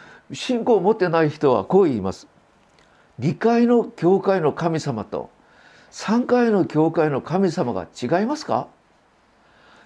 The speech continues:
一緒に礼拝を捧げればいいのに、まずなぜ別々に捧げる必要があるんですか？」と言います。また私が住んでいたこの、あ、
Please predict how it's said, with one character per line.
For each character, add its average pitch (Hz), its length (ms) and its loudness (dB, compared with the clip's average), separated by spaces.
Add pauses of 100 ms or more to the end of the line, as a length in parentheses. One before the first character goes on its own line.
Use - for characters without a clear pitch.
一 285 120 2
緒 349 400 0
に 233 300 2 (340)
礼 180 200 2
拝 196 180 2
を 151 80 2
捧 147 300 0
げ 170 100 4
れ 151 80 2
ば 123 120 2
い 147 160 2
い 151 40 0
の 131 140 0
に、 107 200 -6 (540)
ま 240 160 2
ず 294 140 -2
な 139 260 -2
ぜ 156 260 2
別 139 300 0
々 262 120 2 (160)
に 202 100 2
捧 170 340 -2
げ 185 120 4
る 160 60 2
必 135 220 -6
要 170 60 0
が 143 80 4
あ 151 40 2
る 170 100 0
ん 170 40 -4
で 151 100 0
す - 120 -8
か？」 165 240 0 (160)
と - 100 -6
言 - 120 -4
い - 40 -6
ま - 100 -14
す。 - 200 -18 (960)
ま 196 100 2
た 202 120 2
私 170 340 2
が 151 200 4
住 139 600 -2
ん - 20 -4
で 117 80 2
い 110 80 2
た 101 140 0
こ 117 100 0
の、 113 240 0 (340)
あ、 107 300 -2